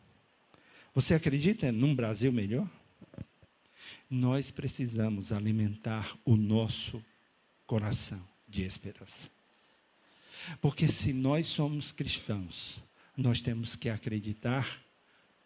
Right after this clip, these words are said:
no melhor. Nós temos que acreditar que Deus pode mudar as coisas, que Deus pode intervir,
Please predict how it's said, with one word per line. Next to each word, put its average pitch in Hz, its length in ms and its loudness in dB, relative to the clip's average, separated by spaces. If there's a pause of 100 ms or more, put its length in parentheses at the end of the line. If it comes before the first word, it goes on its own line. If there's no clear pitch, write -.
(240)
no 131 200 2
melhor. 95 500 -8 (1600)
Nós 131 200 6
temos 156 260 2
que 143 60 2
acreditar 127 680 -2
que - 220 -4
Deus 156 580 0
pode 135 400 -2
mudar 147 480 -4
as 107 180 -6
coisas, - 640 -8 (680)
que - 120 2
Deus 143 360 2
pode 151 300 0
intervir, 127 720 0